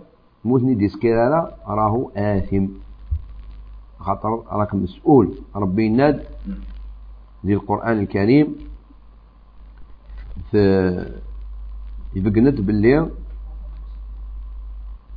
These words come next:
الم-، بنادم راهو مسؤول. "يا أيها الذين آمنوا قوا أنفسكم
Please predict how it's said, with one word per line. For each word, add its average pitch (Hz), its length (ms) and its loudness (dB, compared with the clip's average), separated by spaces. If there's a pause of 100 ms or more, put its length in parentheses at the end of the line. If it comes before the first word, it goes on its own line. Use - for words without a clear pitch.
(180)
الم-، 101 420 0
بنادم 120 420 4
راهو 117 280 4
مسؤول. 110 580 6 (1120)
"يا 107 180 4
أيها 107 260 4
الذين 101 380 2
آمنوا 101 580 0 (500)
قوا 131 300 4
أنفسكم 131 800 0